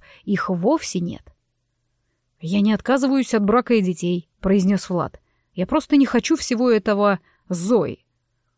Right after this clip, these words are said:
Девушка вздрогнула от его слов. Влад осознал, что снова причинил ей боль, да еще унизил при постороннем. Но Зоя сама затеяла этот разговор. «Я ведь имею право выбора в этом вопросе»,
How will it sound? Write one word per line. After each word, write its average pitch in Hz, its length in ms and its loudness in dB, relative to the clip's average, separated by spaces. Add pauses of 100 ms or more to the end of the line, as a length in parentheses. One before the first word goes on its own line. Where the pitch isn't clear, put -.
(580)
Девушка 180 460 -4
вздрогнула 190 640 2
от 185 100 -4
его 180 200 0
слов. - 420 -8 (260)
Влад 185 260 -4
осознал, 247 540 0
что - 260 -2
снова 214 380 0
причинил 190 460 -2
ей 196 180 0
боль, 185 300 2 (280)
да 240 80 0
еще 285 220 0
унизил 262 480 2
при 233 140 -2
постороннем. 190 720 -2 (580)
Но 262 180 0
Зоя 254 260 2
сама 247 380 0
затеяла 247 500 0
этот 185 260 -2
разговор. 180 580 -2 (1400)
«Я 175 260 -4
ведь 233 220 2
имею 294 260 4
право 208 280 2
выбора 190 340 2
в 185 60 2
этом 190 180 0
вопросе», 190 540 -2